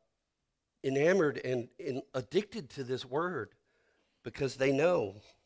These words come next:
from history that ignoring it is what got us into this mess. But anyway,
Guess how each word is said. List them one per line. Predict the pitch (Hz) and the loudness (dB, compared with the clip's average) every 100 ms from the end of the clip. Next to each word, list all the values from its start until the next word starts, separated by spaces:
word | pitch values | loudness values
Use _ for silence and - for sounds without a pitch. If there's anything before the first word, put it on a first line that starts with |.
| _ _ _ _ _ _ | _ _ _ _ _ _
from | 139 120 | -6 -6
history | 160 - 139 110 107 _ _ _ _ _ _ _ _ _ 139 | -6 -10 -12 -12 -14 _ _ _ _ _ _ _ _ _ -2
that | 123 - _ _ | -2 -2 _ _
ignoring | 135 113 135 180 175 120 | -8 0 6 8 6 4
it | 113 - - _ - | 0 -4 -8 _ -18
is | 113 123 | -16 -12
what | 135 - | -12 -6
got | 120 120 | -8 -8
us | - | -10
into | 127 120 131 | -10 -10 -14
this | 110 - 104 | -18 -18 -20
mess. | 90 _ - _ _ _ _ _ _ _ | -20 _ -20 _ _ _ _ _ _ _
But | 143 | 2
anyway, | 135 120 92 | 4 2 -2